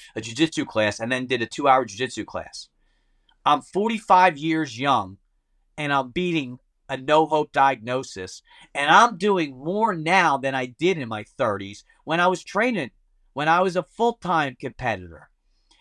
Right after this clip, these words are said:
So now I get to register for the Pan Ams. I get to register for the Master Worlds. For those of you that don't know, that's a Brazilian Jiu-Jitsu. It's the, the, the highest level of competition.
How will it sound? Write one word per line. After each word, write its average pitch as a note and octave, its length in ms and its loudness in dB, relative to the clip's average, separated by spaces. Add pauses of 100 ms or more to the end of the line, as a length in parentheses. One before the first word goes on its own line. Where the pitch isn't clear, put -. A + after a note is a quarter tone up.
(220)
So D#3 400 2 (120)
now C3+ 680 -4
I D3+ 320 -8 (140)
get E3+ 240 2 (160)
to F2 200 -10 (680)
register A2+ 640 -4 (200)
for G#2+ 100 -6
the G#2 80 -8
Pan A2+ 280 -2
Ams. F#2 440 -4 (800)
I D3 140 8
get D#3 320 0
to G#2 160 -10
register G2 600 -6
for G#2+ 120 -8
the G2 80 -2
Master G#2 320 -2
Worlds. F#2+ 420 -2 (320)
For B2+ 100 -4
those C#3 200 0
of B2+ 40 -4
you B2+ 100 0
that B2 80 -6
don't A#2+ 260 2
know, B2+ 240 2
that's A2+ 220 -2
a A#2+ 40 -6
Brazilian A2 380 -6
Jiu-Jitsu. B2 460 -4
It's A2 160 -6
the, G#2 160 -8 (140)
the, A2 140 -4
the - 100 -2
highest C3+ 400 2
level A#2+ 240 -2
of - 80 -12
competition. - 640 -6